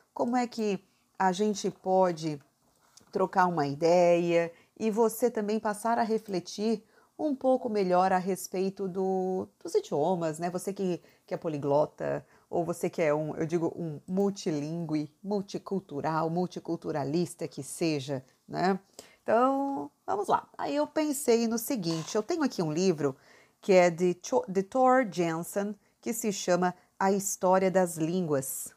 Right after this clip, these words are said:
Uma introdução e a tradução foi do linguista Marcos Banho, da editora Parábola.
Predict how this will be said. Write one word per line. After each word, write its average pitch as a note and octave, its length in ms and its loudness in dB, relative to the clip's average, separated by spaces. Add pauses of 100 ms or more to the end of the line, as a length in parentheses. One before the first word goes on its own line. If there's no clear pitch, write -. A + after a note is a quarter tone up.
(140)
Uma F#3+ 200 0
introdução G3 600 2
e G3 60 4
a F#3+ 60 4
tradução G3+ 640 0
foi G#3+ 200 -2
do G3 120 -4
linguista G3+ 640 -2
Marcos F#3 520 2
Banho, E3 600 2 (340)
da F3 120 0
editora F#3 520 0 (300)
Parábola. D#3 580 2